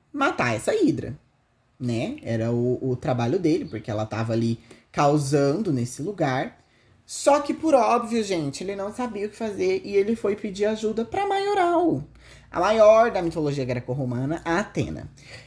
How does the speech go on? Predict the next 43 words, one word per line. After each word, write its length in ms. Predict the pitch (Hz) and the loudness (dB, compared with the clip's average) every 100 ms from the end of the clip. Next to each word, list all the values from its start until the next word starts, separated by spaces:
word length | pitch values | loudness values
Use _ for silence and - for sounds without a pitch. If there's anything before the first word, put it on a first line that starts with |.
| - | -6
E 100 | 254 | 0
com 120 | 294 | 2
isso, 260 | 294 302 277 | 2 2 2
a 60 | |
Atena, 380 | 247 240 226 240 | 0 -2 -2 -4
então, 200 | 233 233 | -4 -4
a 120 | - | -2
Atena 220 | 180 226 233 | -2 0 4
é 40 | |
irmã 640 | 247 262 233 226 254 233 - | 4 4 2 2 0 -6 -4
do, 1000 | 226 226 226 220 214 208 202 190 175 170 - | 0 2 4 4 4 4 2 -2 -4 -6 -8
do 160 | 208 240 | 0 4
Hércules, 520 | 226 226 226 170 143 | 4 2 -2 -6 -6
tá, 180 | 156 185 | -6 -6
gente? 280 | 170 131 - | -6 -8 -12
Porque 300 | 147 143 139 | -10 -8 -6
por 140 | 156 | -4
mais 200 | 156 226 | -4 -4
que 80 | 226 | -2
ela 100 | 196 | 0
não 140 | 180 | 0
tenha 200 | 180 160 | -2 0
mãe, 440 | 135 135 175 226 208 | 2 2 2 0 -4
porque 200 | 170 147 | -4 -4
ela 120 | 143 | -4
nasceu 260 | 139 - | -4 -4
da 80 | 135 | -4
cabeça 300 | 131 127 - | -4 -6 -6
de 100 | 127 | -6
Zeus, 480 | 123 143 202 143 - _ _ - | 0 2 2 0 -6 _ _ -10
ela 160 | - 190 | 2 4
ainda 120 | 170 | 4
é 40 | 165 | 2
filha 180 | 160 | 0
de 80 | 151 | 4
Zeus. 460 | 196 226 160 - - _ _ _ | 6 6 4 -4 -14 _ _ _
E 140 | 156 156 | -2 0
Hércules 420 | 135 127 135 131 | 0 -2 -4 -4
é 80 | - | -4
filho 200 | 143 135 | -4 -4
de 80 | |
Zeus 220 | 143 139 139 | -2 -2 -2
também. 280 | 226 233 | -4 -4